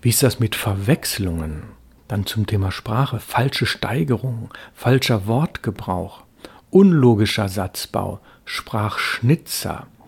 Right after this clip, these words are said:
Ja, und dann Sonderschreibungen. Ist die Schreibweise wirklich vereinheitlicht?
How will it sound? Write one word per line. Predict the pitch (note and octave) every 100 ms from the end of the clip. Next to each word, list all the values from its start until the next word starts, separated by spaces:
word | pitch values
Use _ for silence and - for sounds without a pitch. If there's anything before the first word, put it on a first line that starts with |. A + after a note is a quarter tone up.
| _
Ja, | - C4+ C3 F#2+
und | F2+
dann | F#2+ G2
Sonderschreibungen. | G2 B2 D#3 G#2 - G2 F#2 F2+ E2 D#2 - _ _
Ist | - A2 -
die | G2+
Schreibweise | - - - - F#2+ G2 G2+
wirklich | G#2 - -
vereinheitlicht? | - - C3 E3 G2 F2+ - - - -